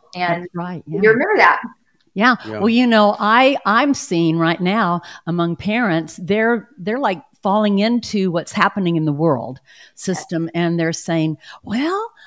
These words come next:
Speaker 2: I don't know, maybe my child already did decide when they were in the womb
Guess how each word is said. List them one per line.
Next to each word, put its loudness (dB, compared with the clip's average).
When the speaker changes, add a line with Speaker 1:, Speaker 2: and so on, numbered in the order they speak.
Speaker 2:
I -4
don't 0
know, 2
maybe 4
my 4
child 0
already 0
did -4
decide -2
when -2
they 0
were -4
in -2
the -2
womb 0